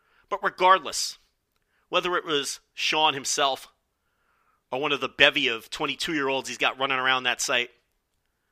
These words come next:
it was someone who has their head on a little more straight than Ryan Satin, who, I mean, you know,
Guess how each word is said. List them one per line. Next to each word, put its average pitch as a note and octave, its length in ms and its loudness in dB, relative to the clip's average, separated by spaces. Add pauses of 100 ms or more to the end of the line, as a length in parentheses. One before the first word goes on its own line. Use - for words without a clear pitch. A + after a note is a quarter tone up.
(760)
it - 100 -6
was - 120 2
someone D4 380 6
who A3 140 2
has F#3 160 6
their G3+ 120 2
head F#3+ 200 4
on D#3 200 6
a C#3+ 60 0
little D3 220 -2
more C#3 200 -4
straight - 400 0
than B2 120 -6
Ryan C#3 420 2
Satin, A2 560 2 (100)
who, A#2+ 440 -6
I B2+ 80 -2
mean, A#2+ 380 -6 (140)
you B2 120 -10
know, - 160 -18